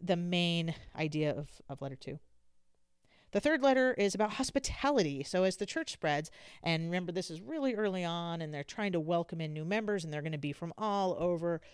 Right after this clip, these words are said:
different cultures, different ages. Some are gonna be free, some are gonna be slaves, some are gonna be Jews, some are gonna be Gentiles. And if they're Gentiles, they're from all different cultures, Gentiles, Romans, Greeks, um,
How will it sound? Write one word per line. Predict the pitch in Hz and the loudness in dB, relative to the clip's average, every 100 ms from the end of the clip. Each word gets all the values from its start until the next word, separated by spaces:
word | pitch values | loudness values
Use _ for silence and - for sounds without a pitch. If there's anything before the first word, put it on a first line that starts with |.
| - - - | -20 -20 -4
different | 196 - 147 | -2 -2 -6
cultures, | - 190 175 - 175 151 | -4 0 0 0 -4 -4
different | 156 - 143 - | -6 -8 -8 -4
ages. | 160 151 160 151 147 - - | -4 -2 -2 -2 -6 -12 -20
Some | - 170 147 | -8 -6 -4
are | |
gonna | 147 151 | -4 -6
be | 147 | -4
free, | 147 - 151 147 | -8 -4 -4 -4
some | - | -6
are | 151 | -8
gonna | 143 | -6
be | 139 | -6
slaves, | 131 - 175 160 151 | -6 0 2 4 2
some | - 151 | -2 -6
are | |
gonna | 143 | -6
be | 139 | -6
Jews, | 135 165 156 151 | -2 -2 0 -2
some | - | -6
are | 143 | -8
gonna | 135 | -8
be | 135 | -6
Gentiles. | - 151 - 147 - - - | -2 -2 -2 -2 -4 -12 -8
And | 190 | -6
if | |
they're | - 180 | -2 0
Gentiles, | - 240 220 156 139 | 2 2 2 2 2
they're | 151 | -2
from | - 139 - | -2 -6 -6
all | - 190 175 | -2 4 4
different | 151 - 143 | 4 -2 -4
cultures, | 185 180 175 165 | -2 -2 -2 -6
Gentiles, | 160 147 143 147 | -6 -6 -6 -4
Romans, | 165 170 170 160 - | -2 -2 -2 -6 -8
Greeks, | - 160 165 - - - - _ - | -6 -2 -2 -2 -12 -18 -20 _ -6
um, | 151 139 135 | -4 -4 -6